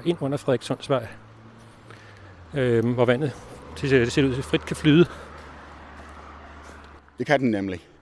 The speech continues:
Speaker 2: Men, øh, til gengæld har vi altså her en af problemer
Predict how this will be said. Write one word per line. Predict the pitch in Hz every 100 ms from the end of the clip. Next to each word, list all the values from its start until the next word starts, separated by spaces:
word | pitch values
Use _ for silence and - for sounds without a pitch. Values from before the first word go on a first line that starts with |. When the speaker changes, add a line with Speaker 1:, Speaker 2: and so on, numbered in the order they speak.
| - - - - -
Speaker 2:
Men, | 117 120
øh, | 120 117 120 117 -
til | 120
gengæld | 147 160 110 101
har | - 117
vi | 110
altså | 113 107 107 98 107
her | 107 107
en | 107 113
af | 104
problemer | - 117 156 151